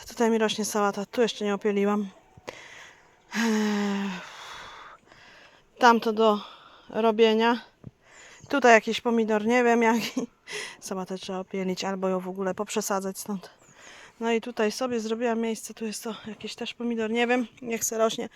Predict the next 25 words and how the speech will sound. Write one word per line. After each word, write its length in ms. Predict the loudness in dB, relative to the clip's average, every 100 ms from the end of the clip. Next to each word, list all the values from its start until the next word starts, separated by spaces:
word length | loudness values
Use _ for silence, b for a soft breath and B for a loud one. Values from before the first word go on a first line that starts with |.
| B B B B 4
A 200 | 6 6
tutaj 340 | 4 4 4
jeszcze 260 | 2 -2 -6
wkładam 720 | -8 -14 0 4 4 2 -2 -6 B B _ _ B B B B B
może 320 | 2 4 6
nawet 340 | 4 4 0 -4
trzy, 420 | -2 2 4 4 B B B _ B B B B B
trzy 220 | -6 -4 2
kabaki, 480 | 4 6 4 0
tyle 300 | 0 2 2
wy-, 160 | 0 -4
wywaliłam. 720 | -2 -4 -4 -4 -4 -4 -6 -10 -20 B B B B B
I 120 | -8 -2
tam 220 | -2 -2
jeszcze, 380 | -4 -6 -8 -6
i 180 | -4
jakieś 360 | -6 -8 -12 -10
może 260 | -10 -10 -6
trzy 400 | -6 -4 -4 -6
włożę 480 | -10 -14 -14 -14 -16
z 80 | -14
tą, 240 | -14 -14
u, 220 | -14 -12 -10
u, 80 | -10
u. 300 | -12 -12